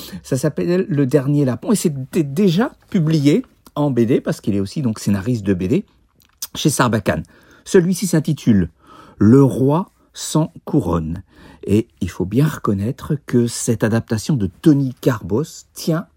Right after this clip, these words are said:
toutes ses promesses. On est en mille neuf cent soixante-dix-huit, pas hier, aux Philippines. Là va se dérouler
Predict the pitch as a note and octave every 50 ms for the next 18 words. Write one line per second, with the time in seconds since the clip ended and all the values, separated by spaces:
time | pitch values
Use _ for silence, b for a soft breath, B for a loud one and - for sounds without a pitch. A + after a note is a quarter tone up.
0 | _ _ _ - E3+ D#3 - - - C#3+ - - - - C3 A2+ G2+ G2 F#2+ -
1 | C3 C3 C3 C3+ C3+ C3 A#2+ A#2 A#2+ A#2+ A#2 A#2 A#2+ A#2+ A2+ A2 A#2 A#2+ - -
2 | B2 B2 A#2+ - - - B2+ A#2+ A#2 - A2 G#2+ - A#2 A2+ A2 A2 G#2+ G#2+ C3+
3 | D#3 D3 C3+ E3 G#3+ A3+ - - - _ _ _ _ - E2+ F2 G#2 C#3+ D#3+ E3+
4 | G3 G#3+ G#3 G3 - b b b b b b _ _ _ _ _ _ _ _ -
5 | - B B B B B B B - - - - - D#2+ G2 - - E3 G#3+ D4
6 | D4+ C4 B B B B B B B B A2 B F#2+ A#2 - - - - G#2 A#2
7 | A#2+ - - A2 G2 G2 C#3+ D3 - B2 A#2+ A2+ A2+ A#2 G3 -